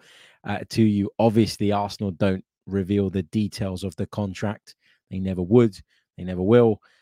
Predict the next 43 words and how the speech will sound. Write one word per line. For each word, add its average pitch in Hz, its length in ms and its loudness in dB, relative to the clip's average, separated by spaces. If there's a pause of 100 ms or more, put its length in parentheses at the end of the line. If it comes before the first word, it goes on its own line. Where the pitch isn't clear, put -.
(140)
Uh, 85 180 -8
David 101 300 -2
Ornstein 110 500 -2
has, 90 260 -6
has - 120 -10
published 95 460 -4
some 92 160 -6
details 92 680 -6
that, 92 140 -6 (120)
that - 120 -14
he 95 140 -8
believes 98 340 -8
to 98 100 -10
be 90 140 -6
correct. - 480 -4 (380)
So - 140 -2
he 110 80 4
says 110 260 0
that 107 120 -4
he 110 80 -10
signed, 120 560 -2 (160)
uh, 78 80 -12 (120)
a 107 40 -10
new 107 220 -2
contract 107 440 -4
to 95 60 -10
keep 120 280 -6
him 101 120 -6
at 101 100 -10
Arsenal 92 320 -6
until 87 200 -8
twenty 101 500 -8
twenty-seven, 95 760 -8 (520)
uh, 82 100 -4
which - 200 -6
is 90 80 -2
obviously 90 280 -6 (140)
four 101 280 2
or 90 80 -6
so 95 140 -2
years 98 380 0
from 104 220 -4
now. 101 280 0